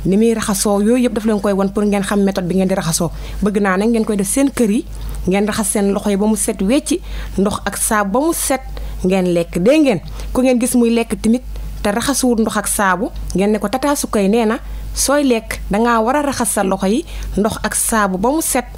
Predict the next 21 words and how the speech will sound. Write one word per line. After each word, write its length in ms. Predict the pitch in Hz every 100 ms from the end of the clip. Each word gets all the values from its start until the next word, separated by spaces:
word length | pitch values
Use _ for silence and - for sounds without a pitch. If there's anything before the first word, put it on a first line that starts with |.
| - - 175
nga 100 | 185
soog 320 | - 190 175
a 40 |
lekk. 260 | 175 170 -
Dégg 240 | 180 311
ngeen? 160 | 285 180 - - - - - -
Waaw 160 | - 160 -
kay, 240 | 202 185
très 260 | 196 220 190
bien, 200 | 170 170
noonu 160 | 214 226
laa 120 | 190
ko 100 | 180
bëggee. 300 | 156 147 143 - - - - - - -
Léegi 460 | 190 220 247 262 330
ñu 120 | 269
ñëw 200 | 262 269
ci 260 | - 269 330 440 - - - - - - - - - 185 208 262 320 269 254 -
logico-mathématique. 1300 | 277 349 403 - - - - 208 269 330 269 208 165 - - - - - - - -
Les 260 | 185 226 285
couleurs. 340 | 262 208 165